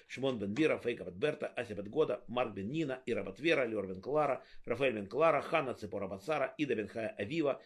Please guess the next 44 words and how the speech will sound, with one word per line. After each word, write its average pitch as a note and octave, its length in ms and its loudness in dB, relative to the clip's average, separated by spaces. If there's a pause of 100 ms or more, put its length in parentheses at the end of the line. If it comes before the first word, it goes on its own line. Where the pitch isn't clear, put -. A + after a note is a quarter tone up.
(140)
Фим C#3 220 0
бен F#2+ 120 -4
Соня, C#3+ 320 0
Майя A2+ 220 -2
бат - 160 -6
Фаина, C#3 340 0 (540)
Алексей B2 320 2
бен G2+ 240 -4
Ольга, C#3+ 300 4
Гая A2 240 2
бат F#2+ 160 -2
Сарит, D3+ 340 -2 (1200)
Масло D3 280 6
Барсас B2+ 360 0
Гула, C3+ 320 4
Ирина B2+ 260 0
Батури, B2 420 0
Арон A#2 280 0
Арей A2+ 100 4
бен G2 180 -2
Ри, C#3+ 180 2
за B2 120 0
хороший D3+ 320 4
дух C#3 200 2
Арон C3 200 6
Арей A#2 160 2
бен G2 160 -2
Двора, C3 300 4
Низ B2+ 200 0
бен A2+ 140 2
Ахум, C3 300 2
Авигаль A#2+ 320 2
бат G2 180 -2
Сара, C#3 240 6
Ханна C3 240 -2
бат G2+ 140 0
Авраам, A2+ 400 0
Рафаэль A2 360 2
Эриэлем A#2 400 6
бен A2+ 140 0
Лариса, A#2 380 2
Галия A#2 280 4
бат A2 120 0
Гидалия. G2 500 0